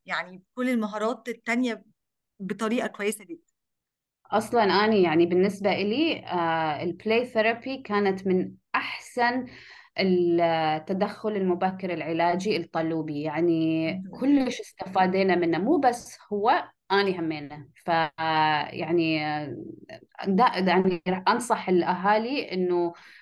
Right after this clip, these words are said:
Speaker 2: آه، يحاولون يتعرفون على الأطفال باللعب، من خلال اللعب. يعني
Speaker 1: بالظبط.
Speaker 2: أنا هاي،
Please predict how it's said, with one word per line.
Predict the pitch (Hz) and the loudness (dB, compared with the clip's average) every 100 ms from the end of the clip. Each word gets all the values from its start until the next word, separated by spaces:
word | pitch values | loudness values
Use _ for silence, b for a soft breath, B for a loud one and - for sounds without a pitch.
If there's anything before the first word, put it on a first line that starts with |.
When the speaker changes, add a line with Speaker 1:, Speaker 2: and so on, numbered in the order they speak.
| B B - | B B -6
Speaker 2:
آه، | 175 170 165 160 156 - | 0 2 2 0 -2 -4
يحاولون | 180 190 196 208 214 202 - - _ - | -4 0 2 4 2 2 -4 -12 _ -14
يتعرفون | 180 185 175 190 - 208 185 | -10 -2 0 0 -2 0 2
على | 170 | 0
الأطفال | 170 185 - 220 269 277 | -2 -4 2 4 4 4
باللعب، | 180 202 190 202 175 160 - _ - | 2 2 2 2 2 -2 -8 _ -4
من | 185 185 | -2 -2
خلال | 190 196 233 240 | -4 -2 0 -2
اللعب. | 175 160 135 143 147 _ | -4 -6 -6 -12 -16 _
يعني | - 170 156 160 | -6 -2 0 4
Speaker 1:
بالظبط. | |
Speaker 2:
أنا | 180 180 185 | 6 6 4
هاي، | 196 370 | 2 0